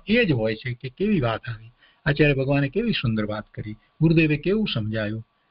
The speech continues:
કૃપાળુ દેવે કેવી સરસ વાત કરી. કૃપાળુ દેવના પત્ર વાંચીને ઊભો થાય છે તો પણ એને એમ થાય છે કે, "ઓહ, આવી અદ્ભુત વાત, આપણે તો ક્યારેય આવો તો વિચાર જ નહોતો કર્યો,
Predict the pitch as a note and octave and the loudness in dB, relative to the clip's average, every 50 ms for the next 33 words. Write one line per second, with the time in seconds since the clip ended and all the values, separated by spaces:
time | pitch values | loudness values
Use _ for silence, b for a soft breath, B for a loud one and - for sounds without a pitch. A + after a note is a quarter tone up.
0 | _ _ _ _ _ - D#3+ D3+ D#3+ D#3 E3 E3 D#3 D#3 D#3+ D#3+ E3 D#3 D#3 G3 | _ _ _ _ _ 2 2 4 4 2 2 2 2 2 2 2 0 -2 -2 -2
1 | A#3 A3+ F3 C#3 C#3 A#2+ A2+ - - G#2+ G#2+ G#2+ - - - G2+ G#2 G#2 D3 C#3+ | -2 -2 0 0 -2 -2 -2 -4 -4 -4 -4 -6 -6 -8 -10 -8 -8 -6 -4 0
2 | D3 E3+ E3+ E3+ E3 E3+ F3 E3+ F3 E3 E3+ D#3 D#3 E3+ E3 D#3+ E3 D#3 D#3 E3 | 4 4 4 6 4 4 4 4 2 2 0 0 0 0 2 2 2 0 0 2
3 | D#3 D3+ C#3 B2+ D3 D3+ D3+ - D3 C#3+ C3 - D3+ D3 - C#3+ D3 C#3 C3+ C#3 | 2 2 4 4 2 2 2 0 -2 -2 -2 -2 -4 -2 -2 -2 -2 -2 -2 -2
4 | C#3 C3+ C3+ C3+ B2+ B2 B2 A#2 A#2 B2 A#2+ B2 A2 - - A2+ B2 B2 C#3 C#3+ | -2 -2 -4 -4 -4 -4 -6 -6 -6 -6 -6 -8 -8 -8 -10 -14 -8 -4 -2 0
5 | C#3+ B2+ - - - D3 - - C#3+ C#3+ C#3+ - _ _ _ _ _ _ _ _ | 0 0 -2 0 0 -2 0 0 -2 -4 -4 -6 _ _ _ _ _ _ _ _
6 | - D#3 C#3+ D3+ - D3+ C3+ A#2 C3+ B2+ C3 C#3 C#3 C3+ C#3 C#3+ C#3 C3+ B2 A2+ | -2 -2 0 2 4 4 4 4 4 4 4 4 4 4 2 2 2 0 0 0
7 | G#2+ - B2+ C3+ D3 D#3+ D3 C3+ C3+ B2+ B2+ C3+ A#2+ - A#2+ A2+ A2+ A2+ A#2+ | 0 0 2 2 2 2 2 0 0 0 0 -2 -2 -2 -2 -4 -4 -4 -6